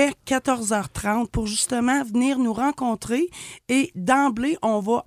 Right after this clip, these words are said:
entrer en, en scène avec Joanne Lafrenière de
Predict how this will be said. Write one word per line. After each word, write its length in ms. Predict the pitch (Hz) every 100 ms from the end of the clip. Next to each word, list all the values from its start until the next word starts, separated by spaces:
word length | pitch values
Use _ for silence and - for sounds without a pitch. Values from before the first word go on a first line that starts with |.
| _
entrer 500 | 240 240 - 262 277
en, 280 | 226 202 190
en 220 | 185 185
scène 400 | 175 - 226 254 -
avec 420 | 185 180 202 - - - - _
Joanne 400 | 175 226 262 277
Lafrenière 680 | 262 - 190 190 202 208 220
de 260 | 170 202